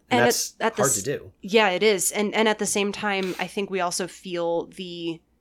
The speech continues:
Speaker 2: tension that these characters are feeling and the fear that these characters are feeling in some of those moments. And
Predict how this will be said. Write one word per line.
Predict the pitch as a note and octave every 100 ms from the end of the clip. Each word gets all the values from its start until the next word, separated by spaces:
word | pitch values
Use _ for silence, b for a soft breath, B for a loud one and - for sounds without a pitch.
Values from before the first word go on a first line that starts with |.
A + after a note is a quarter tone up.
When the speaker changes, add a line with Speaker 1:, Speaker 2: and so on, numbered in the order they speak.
| _
Speaker 2:
tension | - F#3+ F#3+ - C4
that | C4 C4
these | C4
characters | - C#4 C4 C#4 B3+
are | C4
feeling | B3+ C4 C4 C4+ -
and | F3+
the | D#3+
fear | - - D3 F#3 D4+
that | F#4 F4
these | E4
characters | - D#4+ D#4+ D#4+ D#4+
are | D#4+
feeling | D#4 D#4 D#4+ D#4+
in | D#4+
some | D#4
of | D4 D4+
those | D#4
moments. | D4+ D4 D4+ D#4+ - -
And | A3+ A3 A3 A3+ A3